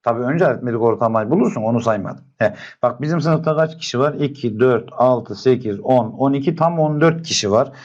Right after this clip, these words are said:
On dört kişinin puanından teker teker aritmetik ortalamayı çıkartırsın. On dört tane fark değeri bulursun. Yetmez, yetmez.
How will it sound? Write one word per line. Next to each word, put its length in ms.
On 380
dört 300
kişinin 500
puanından 640
teker 380
teker 380
aritmetik 540
ortalamayı 580
çıkartırsın. 800
On 320
dört 240
tane 280
fark 400
değeri 260
bulursun. 400
Yetmez, 680
yetmez. 500